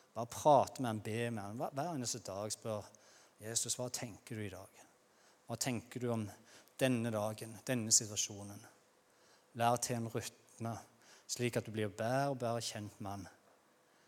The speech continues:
Bedre og bedre kjent med han. Så kan han også si, "Gjør det, ikke gjør det." For hvem skal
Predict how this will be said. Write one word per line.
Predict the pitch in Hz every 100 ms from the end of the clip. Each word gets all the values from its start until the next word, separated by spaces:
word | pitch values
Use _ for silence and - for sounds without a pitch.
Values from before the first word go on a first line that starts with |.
| _ _ _ _ -
Bedre | 113 120
og | 120
bedre | 110
kjent | - 101 -
med | 107 107
han. | - -
Så | - -
kan | 117 107
han | 110
også | 107 107 -
si, | 101 92 - - - _ -
"Gjør | 117 123 101
det, | - - - _ _ -
ikke | 131 - 117
gjør | 101 98 -
det." | - - _ - -
For | 120 -
hvem | 151 190
skal | - 143 135